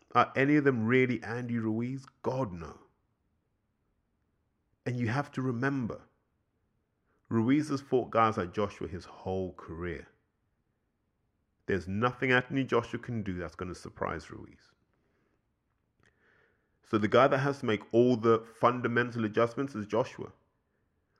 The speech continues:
Ruiz just has to have three or four different approaches he can take to Anthony Joshua and then just move seamlessly between them as he goes on. That'll make the fight really interesting because it becomes a tactical battle.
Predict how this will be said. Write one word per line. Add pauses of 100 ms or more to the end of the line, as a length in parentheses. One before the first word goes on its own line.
(120)
Ruiz
just
has
to
have
three
or
four
different
approaches
he
can
take
to
Anthony
Joshua (840)
and
then
just
move
seamlessly
between
them
as
he
goes
on. (2750)
That'll
make
the
fight
really
interesting
because
it
becomes
a
tactical
battle.